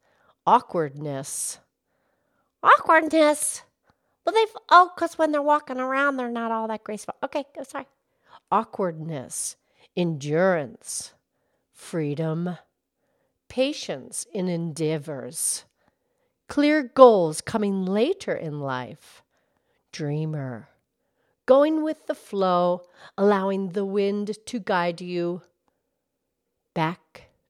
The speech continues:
to reality. Nah. Oh, the albatross. Nice. Okay, Mildred, you have a great weekend. We'll talk on Monday, okay?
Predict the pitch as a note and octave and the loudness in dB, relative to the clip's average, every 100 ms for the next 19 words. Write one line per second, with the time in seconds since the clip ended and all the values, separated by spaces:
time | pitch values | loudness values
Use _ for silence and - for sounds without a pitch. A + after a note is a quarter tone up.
0 | _ - F#3 E3 D3+ C3+ C#3+ C#3+ - C#3 | _ -10 -6 -6 -6 -6 -8 -10 -12 -14
1 | A2+ _ _ _ _ _ _ _ _ _ | -16 _ _ _ _ _ _ _ _ _
2 | _ _ _ _ _ _ _ _ _ _ | _ _ _ _ _ _ _ _ _ _
3 | _ _ C#4+ C#4 B3+ B3+ C4 B3+ B3 _ | _ _ 2 2 4 4 4 0 -4 _
4 | _ _ _ _ _ _ _ - C#4+ C#4+ | _ _ _ _ _ _ _ -4 0 0
5 | C#4 C4 A#3+ A#3 B3 A#3+ - A#3+ A#3+ A#3 | -2 -4 -6 -8 -12 -14 -18 -16 -16 -20
6 | _ _ B3 A#3 A#3+ _ _ _ _ _ | _ _ -18 -18 -18 _ _ _ _ _
7 | _ _ _ _ - G#4 A#4 A#4+ G#4 F#4 | _ _ _ _ -2 -2 2 2 2 0
8 | F4+ E4+ F4+ F4 F4 F4+ D#4 C#4+ D#4+ D4 | 0 0 2 2 4 4 2 -2 -2 -4
9 | C#4 D4 D4 C#4 C4+ C4+ C4 C4 C#4 C#4 | -6 -4 -2 0 -2 -4 -4 -2 0 0
10 | C#4+ D4 - C4 C4+ | 0 -2 -2 -2 0